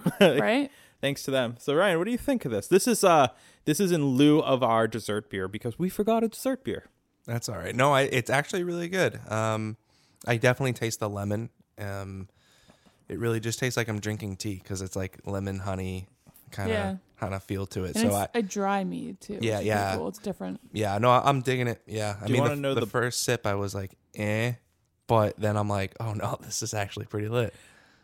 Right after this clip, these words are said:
Speaker 1: You wanna know something that's weird?
Speaker 3: Well, tell me.
Speaker 1: That this is actually just honey, water, and a fermentable substance. There's
Speaker 2: Well,
Speaker 1: no
Speaker 2: yeast.
Speaker 1: yeast, yeast,
Speaker 2: Yeah.
Speaker 1: yeah. There's no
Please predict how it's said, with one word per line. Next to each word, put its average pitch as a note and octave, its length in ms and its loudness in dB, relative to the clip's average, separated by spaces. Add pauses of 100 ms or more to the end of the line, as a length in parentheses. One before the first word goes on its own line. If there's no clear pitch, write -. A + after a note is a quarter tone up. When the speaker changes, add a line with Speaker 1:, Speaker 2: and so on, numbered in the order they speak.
(100)
Speaker 1:
You B2+ 140 -4
wanna C#3+ 160 0
know D#3+ 80 0
something D#3 260 -6
that's C#3 160 -6
weird? C#3+ 300 -2 (640)
Speaker 3:
Well, A#2+ 100 0
tell A#2+ 240 -2
me. G2 200 -6 (100)
Speaker 1:
That - 260 -10
this F#3 260 -4 (760)
is B2 220 -2
actually B2+ 360 0
just A#2+ 340 -2 (100)
honey, B2 380 -4 (760)
water, A2+ 340 0
and G#2+ 100 -2
a G#2 40 -4
fermentable G#2 520 -6
substance. - 560 -14 (160)
There's A#2 160 0
Speaker 2:
Well, A3 180 2
Speaker 1:
no A#2+ 280 2
Speaker 2:
yeast. A2+ 220 -6
Speaker 1:
yeast, C3 400 2
yeast, F3+ 260 -2
Speaker 2:
Yeah. B2 100 0
Speaker 1:
yeah. F#2+ 60 -4 (200)
There's A#2 260 -2
no A2+ 560 0